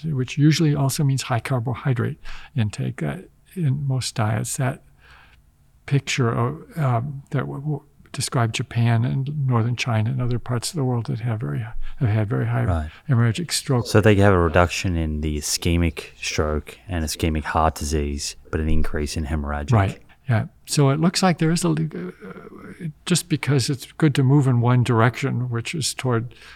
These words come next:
Speaker 1: lower L D L, less saturated fat, lower, lower cholesterol in the diet, doesn't mean that going to zero is, is optimal.
Speaker 2: That is a point I see people make. They, they might say in this conversation,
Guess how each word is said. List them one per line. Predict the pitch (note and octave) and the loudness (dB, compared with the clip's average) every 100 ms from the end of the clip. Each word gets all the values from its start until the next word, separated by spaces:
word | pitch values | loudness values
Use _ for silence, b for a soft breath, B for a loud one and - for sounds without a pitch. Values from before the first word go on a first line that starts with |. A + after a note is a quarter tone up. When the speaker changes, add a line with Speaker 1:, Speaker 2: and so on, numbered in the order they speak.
| B - | B 0
Speaker 1:
lower | A#2+ B2+ B2 A#2+ | 2 4 4 4
L | A#2 | 4
D | A2+ A2+ | 4 4
L, | A2+ A2 A2+ | 4 2 2
less | B2 A2+ | 0 0
saturated | - G#2 G#2 - A#2+ F#2+ | 6 6 6 4 0 -2
fat, | - A2 B2 | -2 -2 0
lower, | A#2 A2+ C3+ - B B B B - | 0 2 0 -4 B B B B -4
lower | - E3 C3 C3 | 0 2 2 -2
cholesterol | - - A#2+ - A#2+ A#2 | -4 -4 -4 -4 -4 0
in | A2 | 0
the | |
diet, | G#2+ A#2+ A2+ A#2+ b b | 0 -2 -2 -4 b b
doesn't | - B2+ C#3+ | -2 0 2
mean | C3 B2 | 0 0
that | C#3 | 0
going | C#3+ C3+ | 0 2
to | C3 | 2
zero | G#2+ G2 B2 B2 G#2+ - B B B D3 | 2 4 6 6 4 -2 B B B -2
is, | A#2+ B2 - | 0 -2 -2
is | F3 A2 | 0 2
optimal. | B2 G#2+ - B2 A2+ - _ | 2 0 0 -2 -4 -8 _
Speaker 2:
That | - A#2+ | 2 4
is | A#2+ | 4
a | A2+ | 2
point | - G#2 F#2+ | 2 2 2
I | E2 | 0
see | - | -2
people | E2+ F2 E2 | 0 0 0
make. | E2 E2 D2 | 0 0 0
They, | - D#2 E2 | -2 -2 -2
they | F2+ E2 | -2 -2
might | D#2+ D#2+ F2 | 0 -2 -6
say | - E2+ D#2 D2 C#2 _ _ - | -4 0 0 0 -4 _ _ -8
in | F2 D#2 | -4 -4
this | D#2 - - - | -4 -6 -10 -4
conversation, | F2+ D#2 D2+ D#2+ D2+ D#2 D2+ | -2 -2 0 0 0 -4 -8